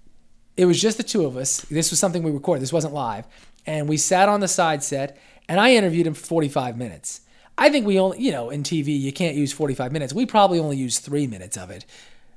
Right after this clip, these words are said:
But for me, it was incredible. This guy was telling, like, old showbiz stories. He was perfectly willing to do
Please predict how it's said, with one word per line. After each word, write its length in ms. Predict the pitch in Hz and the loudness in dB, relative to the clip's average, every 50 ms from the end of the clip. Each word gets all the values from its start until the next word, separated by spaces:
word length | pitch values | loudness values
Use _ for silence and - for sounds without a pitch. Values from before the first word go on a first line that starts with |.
| - - - - - - - - - | -20 -20 -20 -20 -20 -20 -8 2 6
But 200 | 196 185 180 180 | 6 6 6 4
for 100 | 165 151 | -2 -2
me, 600 | 151 160 190 233 247 226 180 147 139 131 131 - - _ _ _ _ | 0 2 2 4 4 4 2 0 -2 -4 -6 -8 -12 _ _ _ _
it 200 | - 190 202 185 | 0 2 2 2
was 160 | 180 170 139 147 | 2 0 0 0
incredible. 440 | 147 135 - - 170 160 135 131 135 | -4 -6 -4 -2 -2 -2 -2 -2 -4
This 120 | 151 139 | -6 -4
guy 160 | - 185 165 | -2 0 0
was 120 | 165 156 139 | 0 -2 -4
telling, 300 | - 175 160 151 147 143 | -4 -4 -2 -2 -2 -4
like, 180 | 135 123 110 - - | -6 -8 -10 -12 -4
old 300 | - 170 185 185 185 175 | 0 4 4 4 4 4
showbiz 580 | 147 - - - - 170 170 175 165 165 160 156 | 2 -2 -2 0 0 2 2 2 2 2 0 0
stories. 480 | - - - 170 160 160 160 160 156 - - - - | -2 -2 0 2 4 4 4 2 0 -4 -12 -16 -8
He 140 | - 202 208 | -4 -2 -2
was 180 | 185 147 - - _ _ | -2 -4 -6 -10 _ _
perfectly 560 | - - - - 214 240 - 233 196 175 190 175 | -20 -10 -2 2 2 2 2 0 -4 -2 -2 0
willing 360 | 160 160 170 175 170 165 160 | 2 2 2 2 2 2 0
to 80 | 156 151 | -2 0
do 260 | 151 156 147 143 143 | 0 0 0 0 -2